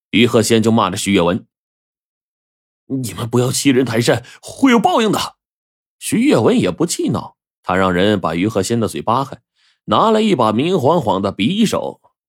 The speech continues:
手起刀落，于鹤仙这舌头就被割了。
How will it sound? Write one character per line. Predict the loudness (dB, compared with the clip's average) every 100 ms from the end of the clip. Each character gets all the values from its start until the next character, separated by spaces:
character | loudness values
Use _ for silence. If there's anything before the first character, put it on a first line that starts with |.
| _ _ _ _ _ _
手 | -14 -4 0 2
起 | 2 -2 -6 -6
刀 | -2 0 2
落， | 0 -4
于 | -6 -4
鹤 | -2
仙 | -4 -2
这 | -4
舌 | -4 -4 -4
头 | -4
就 | -10
被 | -10
割 | -10 -12
了。 | -12